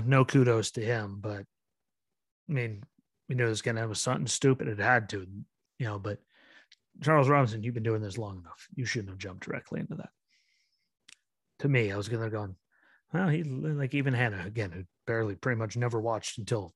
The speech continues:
in the last couple of months here, she's way behind. Went, he ran into that. Like, yeah, he literally ran over and jumped into that. Like, you know, and make it look that obvious.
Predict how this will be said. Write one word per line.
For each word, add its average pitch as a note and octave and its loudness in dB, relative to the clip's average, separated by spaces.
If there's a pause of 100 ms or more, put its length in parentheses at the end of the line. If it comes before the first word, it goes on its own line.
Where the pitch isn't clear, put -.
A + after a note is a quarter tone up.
in B2 -6
the G#2 -8
last G#2+ -4
couple G2+ -6
of A2+ -6
months A#2 0
here, G2+ -6
she's A2 -6
way B2+ 6
behind. G#2+ 0
Went, A2 -4 (540)
he A#3 0
ran A#3 8
into B3 8
that. - -4 (440)
Like, F#3 6
yeah, B3 8
he G#3 0 (100)
literally G3+ 4
ran F#3+ 4
over F#3+ 4
and F3 4
jumped F3+ 6
into D#3 4
that. A2 -4 (640)
Like, D3+ 2
you F3+ 4
know, C3+ 8
and C3+ 4
make C#3+ 4
it D3 0
look C#3+ 4
that B2+ 6
obvious. B2+ 4